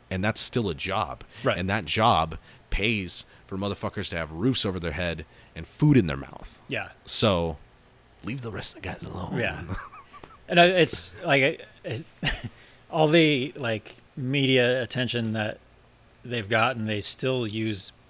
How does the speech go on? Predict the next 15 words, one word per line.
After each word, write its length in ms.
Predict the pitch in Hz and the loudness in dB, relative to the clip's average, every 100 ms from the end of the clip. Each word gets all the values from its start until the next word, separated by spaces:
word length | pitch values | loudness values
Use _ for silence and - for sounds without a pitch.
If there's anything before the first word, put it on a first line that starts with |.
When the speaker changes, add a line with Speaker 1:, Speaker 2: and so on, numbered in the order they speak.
| _ - | _ -8
Speaker 2:
promo 320 | 120 117 107 | -4 -2 -4
photos 420 | 113 104 101 104 | -6 -6 -6 -8
with 120 | 101 | -8
me 440 | 113 110 107 95 92 - - _ _ _ _ | -6 -4 -4 -4 -10 -20 -20 _ _ _ _
in 140 | - 117 | -6 -4
it. 160 | 143 - - | -4 -8 -8
Speaker 1:
I 60 | - | -6
haven't 260 | 131 131 | -6 -6
seen 220 | - 101 87 | -8 -10 -12
that. 160 | 71 - - - - - _ - | -14 -18 -20 -20 -20 -20 _ -2
Speaker 2:
And 480 | 151 127 120 120 - - - - - - - | 4 6 6 0 -8 -18 -20 -20 -20 -20 -6
I've 100 | 139 - | 0 4
seen 360 | 190 185 151 - | 6 6 2 -6
some 720 | - - - - 156 156 147 123 _ | -10 -8 -6 -2 0 0 -4 -10 _
people, 640 | - 135 - 127 123 117 | -10 -10 -6 -4 -4 -4